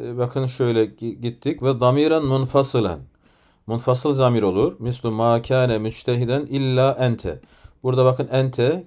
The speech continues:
kâne'nin ismidir. Ve munfasıl olarak gelmiş. Ne diyor? E, müçtehiden haberu kâne mukaddem. Ve ente ismuha muahhar ve huve damir munfasıl dedi. Damirun munfasıl. Ve damiren müstetiren,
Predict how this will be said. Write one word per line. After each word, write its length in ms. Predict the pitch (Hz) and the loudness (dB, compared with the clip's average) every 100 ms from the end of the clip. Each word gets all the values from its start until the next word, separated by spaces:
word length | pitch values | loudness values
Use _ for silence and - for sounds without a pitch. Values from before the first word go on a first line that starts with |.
| - | -4
kâne'nin 340 | 123 120 123 | -2 0 0
ismidir. 560 | 117 - 117 110 190 - _ _ _ _ | -4 -4 -2 -2 -2 -8 _ _ _ _
Ve 140 | 104 104 | -4 -2
munfasıl 460 | 113 117 117 127 | -2 -2 -2 0
olarak 320 | 123 104 98 | 0 2 0
gelmiş. 680 | - 95 90 107 185 190 - | -2 -2 -2 -2 -4 -6 -12
Ne 200 | 104 113 | -6 -4
diyor? 340 | 110 104 156 196 - - _ - | -2 0 0 -4 -14 -20 _ -6
E, 120 | 104 | -2
müçtehiden 560 | 113 123 127 123 120 135 | -2 -2 0 0 0 0
haberu 400 | 127 120 113 110 | -2 0 0 0
kâne 320 | 110 101 117 | 0 0 0
mukaddem. 680 | 120 - 101 - 104 156 175 - - _ | -2 -2 -4 -2 -4 -4 -8 -18 -20 _
Ve 60 | 107 | -6
ente 540 | 104 127 127 120 139 127 | 0 0 0 2 0 0
ismuha 460 | 120 117 101 107 | -6 -6 -2 0
muahhar 520 | 107 104 113 120 151 | 0 0 0 -2 0
ve 60 | 117 | 0
huve 220 | 117 113 | 0 0
damir 280 | 113 107 113 | 0 0 -2
munfasıl 640 | 135 113 101 101 - 87 | -2 -4 -4 -4 -4 -10
dedi. 340 | 85 85 131 143 | -8 -6 -6 -4
Damirun 320 | 104 95 92 | -6 -4 -6
munfasıl. 640 | 90 90 92 - 139 180 190 - _ - _ - - | -10 -10 -10 -4 -2 -2 -6 -20 _ -20 _ -20 -4
Ve 240 | 117 143 127 | 2 4 6
damiren 420 | 127 156 165 165 | 4 4 4 2
müstetiren, 760 | 147 135 160 156 147 135 170 | 0 2 0 4 4 4 0